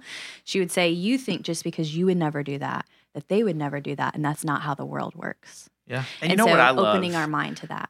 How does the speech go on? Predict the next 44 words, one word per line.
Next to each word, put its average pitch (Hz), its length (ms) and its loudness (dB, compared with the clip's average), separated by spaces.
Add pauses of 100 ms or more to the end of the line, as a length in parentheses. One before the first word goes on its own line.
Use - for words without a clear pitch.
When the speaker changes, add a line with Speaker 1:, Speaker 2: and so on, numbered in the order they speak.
(100)
Speaker 3:
I 151 140 6
love 123 500 6 (300)
this 120 380 4
conversation 143 720 0
today 127 640 -2
and 110 100 -10
the 107 60 -8
conversation 117 680 -2
you 123 120 -6
had, 127 360 0
and 110 100 -2
it 87 80 -4
made 135 160 0
me 123 100 -2
think 120 220 -6
of 101 100 -8
a 92 60 -6
quote. 123 400 -2
You 117 100 -6
mentioned 117 320 -6
something - 240 -6
a 110 60 -6
minute 113 260 -2
ago 104 220 -6
about 95 260 -4
being 104 440 -8
uncomfortable 101 840 -8
or 104 100 -12
something 110 400 -6
like 98 200 -8
that, 113 280 4
and 110 80 -8
it 95 60 -4
reminded 143 240 6
me 127 80 0
of 110 80 0
this 104 120 -4
quote, 117 380 -2
"Discomfort 156 800 0 (320)
is 113 200 -8
the 110 100 -4
price 127 480 4
of 151 80 -4
admission 104 600 -2